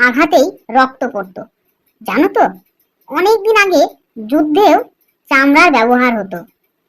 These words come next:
গন্ডারের চামড়া দিয়ে পোশাক, ঢাল বানানো হতো। সেই পোশাক পরে যুদ্ধ করলে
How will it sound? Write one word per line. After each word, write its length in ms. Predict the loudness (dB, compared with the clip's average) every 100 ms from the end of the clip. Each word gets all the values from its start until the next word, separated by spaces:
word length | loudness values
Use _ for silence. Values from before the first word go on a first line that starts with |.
| _ -6
গন্ডারের 560 | 0 2 4 4 2 0
চামড়া 360 | -2 2 0
দিয়ে 220 | 2 2 2 0 _ _ -8
পোশাক, 480 | -6 -2 2 2 2 -6 _ _ _
ঢাল 420 | -14 -4 2 4 4
বানানো 300 | 0 -4 -6
হতো। 220 | -8 -10 -14 -20 _ _ _ _ _ -20
সেই 300 | -4 0 2 0
পোশাক 340 | -6 -6 -8 -4
পরে 180 | 0 0
যুদ্ধ 300 | 0 -4 -4 -4
করলে 360 | -2 -2 0